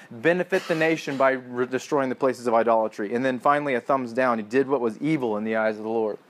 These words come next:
Now, if you look at the left, you have the southern kings, the nation of Judah. They were pretty much a mixed bag. Some good, some bad. You look over on the right side, the nation of Israel, all bad,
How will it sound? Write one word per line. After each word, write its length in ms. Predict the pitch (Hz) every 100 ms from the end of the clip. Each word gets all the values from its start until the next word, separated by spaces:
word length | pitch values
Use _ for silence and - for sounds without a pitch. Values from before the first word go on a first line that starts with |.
| - - - -
Now, 140 | 147
if 100 | 160
you 60 | 214
look 160 | 247
at 80 | 247
the 80 | 269
left, 320 | 180 175 190
you 80 | 185
have 180 | 180 165
the 80 |
southern 400 | 165 190 175 175
kings, 640 | - 220 185 117 95 - - - -
the 80 | 139
nation 320 | 151 147 151
of 100 | 139
Judah. 340 | 131 151 117 - - - _ - -
They 120 | 156
were 120 | 185
pretty 220 | - 220
much 200 | 208 202
a 40 | 202
mixed 320 | 180 - 151
bag. 400 | 165 143 113 107 _ _ _
Some 380 | - - 208 208
good, 200 | 196 190
some 240 | - 180
bad. 300 | 147 120 98 - _ _ _ - - - - - -
You 160 | 135
look 180 | 160 156
over 300 | 165 156 160
on 100 | 151
the 80 | 143
right 240 | 170 185
side, 320 | - 196 190 165 - - -
the 160 | 143
nation 400 | 160 170 - 165
of 120 | 151
Israel, 480 | 185 180 196 196 185 - - -
all 340 | 156 175 190 180
bad, 540 | 139 147 156 147 151